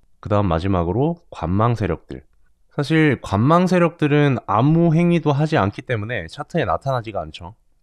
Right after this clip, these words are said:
오히려 뭐 거래량이 없음을 통해서 관망 세력이 더 많다라는 거를 확인을 해볼 수는 있을 것 같습니다. 자, 어쨌든 간에 주된 거는 매수 세력과 매도 세력이에요.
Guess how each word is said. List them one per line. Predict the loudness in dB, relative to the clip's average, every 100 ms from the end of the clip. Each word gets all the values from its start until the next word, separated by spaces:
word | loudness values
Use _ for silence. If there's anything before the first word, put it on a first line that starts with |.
| -6
오히려 | -2 0 0 -2 -8 _ _
뭐 | -16 -16
거래량이 | -4 -2 2 0 0
없음을 | -2 -6 -4 -2 -2 -4 -12 _ _ -8 -8
통해서 | -4 -2 -2 -2
관망 | -4 -4 -2 -2
세력이 | -2 -4 -4
더 | -6
많다라는 | -6 -6 -6 -6 -6 _ _ -8 -6 -2
거를 | -2 -2 -4 -8 _ _ _
확인을 | -4 0 0 0
해볼 | -2 -4
수는 | -4 -4 -4
있을 | -4 -6
것 | -6 -4
같습니다. | -4 -4 -6 -8 -14 _ _ _ -4
자, |
어쨌든 | -2 -2 0 2
간에 | 4 4 0
주된 | -2 0 2
거는 | 2 2 0 -4 _ _
매수 | -2 -2 0 0
세력과 | 0 0 -2 0 2 2 0
매도 | -2 0 0
세력이에요. | 2 0 0 -4 -6